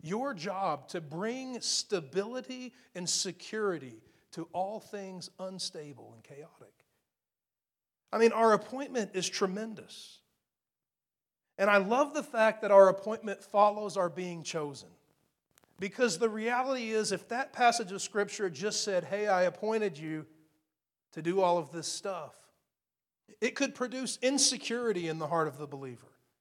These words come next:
That we have this task, that, this daunting task that we're called to, to measure up to, that we're called to live up to and bring to pass. But Jesus wouldn't burden us with this appointment.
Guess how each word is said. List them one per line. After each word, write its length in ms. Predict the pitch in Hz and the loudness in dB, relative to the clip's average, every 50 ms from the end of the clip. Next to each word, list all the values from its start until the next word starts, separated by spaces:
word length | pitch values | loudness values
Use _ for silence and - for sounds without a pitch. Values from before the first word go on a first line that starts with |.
| _ _ _ _ _ _ _ _ _ _ _ _ - | _ _ _ _ _ _ _ _ _ _ _ _ -6
That 100 | 214 208 | -4 -2
we 160 | 226 233 220 | 0 -2 0
have 300 | 175 208 240 254 233 190 | 2 4 4 4 4 2
this 180 | 240 233 226 - | 0 0 0 0
task, 640 | - - - 233 233 240 226 190 - - - - - | -2 2 2 4 6 6 4 4 2 -2 -8 -2 0
that, 300 | 220 208 - - - - - - _ | 0 0 0 -2 -12 -20 -20 -20 _
this 220 | 170 170 196 - 170 | -6 -2 -2 -2 -2
daunting 640 | 165 143 - 202 247 262 269 262 - 247 233 208 | -2 4 6 6 6 6 4 2 0 -2 -2 -2
task 480 | - - 226 214 208 208 196 - - - | 0 2 2 2 2 0 -4 -6 -6 -6
that 120 | 196 170 | -6 -6
we're 160 | - 190 180 165 | -4 -6 -6 -2
called 420 | - - 208 214 208 196 190 - | 4 6 8 8 8 6 4 2
to, 180 | - 185 165 - - - - - | -2 -2 -2 -2 -6 -14 -8 -4
to 100 | - 185 | -4 -2
measure 440 | 180 190 208 214 220 - 220 208 202 | -2 -2 0 0 0 0 0 4 6
up 220 | 208 214 208 208 - | 6 6 4 2 -6
to, 160 | 190 190 185 | -6 -6 -6
that 80 | 175 175 | -6 -8
we're 80 | 180 175 | -8 -4
called 260 | - 202 190 190 180 | 0 2 2 2 0
to 80 | 196 180 | -2 -6
live 340 | 170 165 196 220 214 - | 0 8 10 10 10 10
up 240 | 202 202 202 - - - | 8 6 4 4 0 -4
to 220 | 175 170 170 170 165 - - - - 185 | -2 -2 -2 -4 -8 -12 -20 -10 -8 -6
and 100 | 180 175 | -4 0
bring 240 | 175 202 208 202 | 0 0 0 0
to 80 | 175 180 | -4 -10
pass. 600 | - - 196 190 196 180 139 127 - - - - _ _ _ _ _ _ _ _ - - | -8 -6 -6 -6 -6 -8 -10 -12 -16 -20 -20 -20 _ _ _ _ _ _ _ _ -4 4
But 160 | - 196 196 | 4 4 4
Jesus 520 | 135 127 214 247 269 254 214 277 254 - - | 4 2 0 0 0 -2 -2 -2 -2 -2 -2
wouldn't 440 | 190 254 285 277 254 190 170 135 | -4 -4 -4 -6 -6 -8 -6 2
burden 420 | - 202 220 254 277 233 254 233 202 | 6 8 8 8 6 4 -2 -2 -2
us 240 | 175 156 143 - - | 0 -2 -2 -4 -8
with 160 | 180 - - | -8 -8 -6
this 220 | 175 165 151 - | -6 -6 -6 -6
appointment. 500 | 175 - - 170 165 147 - - - - | -8 -8 -8 -8 -8 -8 -10 -14 -20 -20